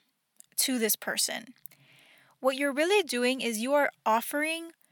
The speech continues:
a powerful possibility. You are actually inviting them to see that there is a new reality that they can experience by working with you,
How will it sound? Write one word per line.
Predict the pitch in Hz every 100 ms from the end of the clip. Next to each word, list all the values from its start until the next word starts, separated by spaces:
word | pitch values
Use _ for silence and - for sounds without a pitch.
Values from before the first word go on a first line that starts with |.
| _ _ _ _ _
a | - 240
powerful | - - 254 262 294 - 320
possibility. | - 240 - 220 220 202 - - - _ _ _ _ _ _ _ _ - -
You | 240 269 320
are | 330
actually | 320 311 - 294 285 -
inviting | 226 208 240 339 320 208
them | 202 202 202 226 - - -
to | - 262
see | 240 - - 254 294 359 381 _ _ _ _ -
that | 240 240 226 226
there | 254 277
is | - 254 240
a |
new | 226 226 262 294
reality | 294 240 208 220 240 262
that | 233 208
they | 214
can | - 208
experience | 202 - - 240 254 277 285
by | - 214
working | 196 214 202 190
with | 208 202
you, | - - 220